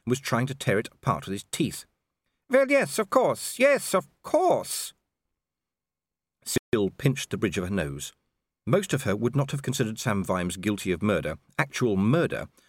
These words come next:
even on the evidence of three gods and a message written on the sky. But stories did get back to her in a roundabout way. Sam got wound up about things. Sometimes he unwound all at once.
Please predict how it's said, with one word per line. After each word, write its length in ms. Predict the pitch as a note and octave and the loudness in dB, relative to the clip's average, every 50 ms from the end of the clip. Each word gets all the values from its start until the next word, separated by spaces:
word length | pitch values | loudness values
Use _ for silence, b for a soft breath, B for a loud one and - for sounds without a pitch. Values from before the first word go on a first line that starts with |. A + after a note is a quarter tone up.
| b b b | b b b
even 240 | D3 E3 D3 C3+ | 0 2 2 2
on 100 | A#2+ G2+ | 2 2
the 100 | G2 G2+ | 2 2
evidence 340 | A2+ A2 F#2+ F2+ F#2 F#2 - | 0 0 -2 -4 -4 -4 -6
of 100 | A#2+ G#2+ | -6 -8
three 260 | - - B2+ B2 A#2 | -6 -4 -2 0 0
gods 340 | G2 F2+ - A2 F#2 F2+ E2+ | 0 2 2 2 2 0 0
and 80 | F#2+ A2 | 0 2
a 60 | G#2+ | 2
message 340 | G#2+ A2+ - - G#2 F#2+ - | 2 0 0 -2 -6 -4 -4
written 220 | A#2+ A#2+ - G2 | -4 -2 -2 0
on 100 | F2+ F#2+ | 0 0
the 60 | F#2 | -2
sky. 480 | E2+ - - D#3 C#3 G2 C#2+ G1+ - - - _ _ _ _ _ _ _ _ _ _ _ _ - | -2 -2 -2 -2 0 0 -2 -6 -8 -12 -18 _ _ _ _ _ _ _ _ _ _ _ _ -4
But 140 | C3 C#3 | -2 -2
stories 360 | - - - D#3+ D3+ D#3+ D3+ C#3 | -2 -2 -2 0 0 0 0 0
did 140 | D3+ C#3 | 0 -2
get 180 | - C3+ C3+ - | -2 -2 -2 -2
back 180 | - C3 - - | -4 -4 -4 -6
to 100 | - F2+ | -10 -10
her 120 | - E2+ - | -8 -8 -6
in 140 | - G2 G2+ | -4 -2 -2
a 60 | G2 | 0
roundabout 500 | G2 G#2+ G#2+ F#2+ F#2 F2+ F#2 F2 E2+ - | 0 0 0 0 0 -2 -2 -4 -6 -4
way. 380 | G2 G2 F2+ C#2+ C2 C2 C#2+ - _ _ _ _ _ _ _ _ _ _ - | -2 -2 -2 -2 -4 -8 -10 -14 _ _ _ _ _ _ _ _ _ _ -4
Sam 320 | - - D3+ C#3+ C#3+ C3+ | 0 0 2 4 4 4
got 180 | B2 B2+ B2+ A#2 | 2 2 2 2
wound 240 | A#2 B2 A#2+ A#2 | 2 2 2 2
up 80 | D#3 C#3+ | 0 0
about 300 | - D2 D2 C#2+ C#2+ - | -2 -4 -8 -8 -8 -8
things. 420 | - - B1+ C#2 C#2+ C#2+ - - _ _ _ _ _ _ _ _ _ _ _ | -8 -8 -8 -8 -10 -14 -16 -16 _ _ _ _ _ _ _ _ _ _ _
Sometimes 580 | - - C#3 C3+ A#2 A2 G#2+ F#2+ F#2+ G2 F#2+ - | 0 2 2 2 2 2 2 2 2 2 0 0
he 120 | A#2+ - - | -2 -2 0
unwound 480 | A2+ A2 G2+ G2 G2 A2 G2 F#2+ F#2+ F#2+ | 0 0 2 2 2 2 2 2 2 2
all 140 | F#2+ F#2+ | 2 2
at 120 | G2 - - | 0 0 0
once. 520 | A2 G#2+ E2+ C#2 - - - - - - | 0 -2 -2 -2 -6 -10 -10 -10 -12 -14